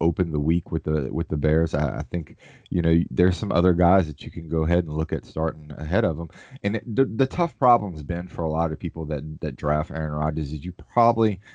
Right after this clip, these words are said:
he was probably the second or third quarterback off the board in most of your drafts. And so it's, it's really hard for people who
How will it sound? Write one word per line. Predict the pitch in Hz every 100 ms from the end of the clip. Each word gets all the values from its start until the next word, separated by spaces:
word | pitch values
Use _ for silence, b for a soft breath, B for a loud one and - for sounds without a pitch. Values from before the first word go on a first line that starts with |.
| B B
he | -
was | 123
probably | - 131 127
the | 113
second | - 107 107
or | 95
third | 95 92
quarterback | - 90 90 82 80
off | - 80
the | -
board | 73 78 73
in | 76
most | 76 78
of | 80
your | 73 71
drafts. | 71 71 73 -
And | 82
so | - 85 85
it's, | 90 - - b b -
it's | 90 104
really | 120 120
hard | 92 92 101 101
for | - 85
people | - 85
who | 80